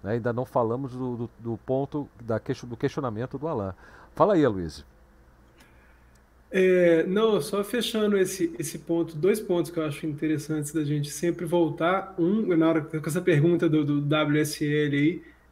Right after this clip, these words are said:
Speaker 2: esse negócio de, de, dessa enganação, né? Realmente pra tentar ludibriar. E a Microsoft tem um processo de, né, a gente, é, é, de chamar o,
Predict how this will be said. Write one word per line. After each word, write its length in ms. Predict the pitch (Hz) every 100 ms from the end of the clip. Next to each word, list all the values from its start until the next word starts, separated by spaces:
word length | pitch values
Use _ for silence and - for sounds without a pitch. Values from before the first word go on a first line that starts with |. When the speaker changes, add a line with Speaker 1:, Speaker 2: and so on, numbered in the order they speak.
| -
Speaker 2:
esse 200 | 151 165
negócio 500 | 165 151 160 156 170
de, 240 | 143 165
de, 600 | 156 139 156 151 147 143 151 - _ - - _
dessa 280 | 170 220 330
enganação, 560 | 349 370 370 - 294
né? 160 | 208 165
Realmente 420 | 147 196 196 202
pra 140 | - 214
tentar 680 | 214 208 202 208 202 185
ludibriar. 720 | 180 180 185 196 190 147 214 - _ _ _ -
E 360 | 170 170 156
a 60 | 147
Microsoft 640 | 143 143 147 156 160 -
tem 180 | - 165
um 80 | 175
processo 680 | 170 160 - 147 151 147 147
de, 460 | 135 147 143 139 143 - _ _
né, 200 | 147 160
a 40 | 156
gente, 520 | 139 156 - 147 -
é, 580 | - 156 151 160 156 156
é, 20 | 160
de 600 | 139 165 165 156 147 147
chamar 520 | - 170 151 156 170
o, 280 | 165 147